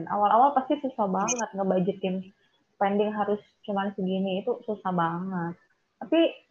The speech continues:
Speaker 1: ya memang harus dipaksa ya, Ca, awal-awal. Lama-lama juga kebiasa.
Speaker 2: Betul. Ya sama kayak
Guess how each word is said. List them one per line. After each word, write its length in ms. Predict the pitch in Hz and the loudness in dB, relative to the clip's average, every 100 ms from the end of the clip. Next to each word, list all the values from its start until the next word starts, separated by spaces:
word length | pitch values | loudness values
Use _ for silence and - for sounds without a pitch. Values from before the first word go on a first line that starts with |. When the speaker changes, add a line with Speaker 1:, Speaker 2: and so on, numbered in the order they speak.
| 214 | 2
Speaker 1:
ya 80 | 208 208 | 4 4
memang 180 | 220 220 | 2 2
harus 120 | 220 185 | 0 0
dipaksa 340 | - - - 247 | -2 -4 -2 -2
ya, 60 | 196 190 | -2 -2
Ca, 60 | 208 | -2
awal-awal. 460 | 190 180 175 180 180 196 | 0 0 0 -2 -4 -4
Lama-lama 380 | 185 185 180 185 220 | -2 0 2 0 -2
juga 180 | 196 180 - | -2 -4 -6
kebiasa. 480 | 175 165 165 _ - _ _ _ _ _ _ - _ _ - | -4 -6 -6 _ -20 _ _ _ _ _ _ -20 _ _ -12
Speaker 2:
Betul. 480 | 170 - - 160 156 156 | -12 -10 -8 -6 -4 0
Ya 60 | 220 262 | 0 0
sama 160 | 262 269 | 0 0
kayak 200 | 269 254 | 2 2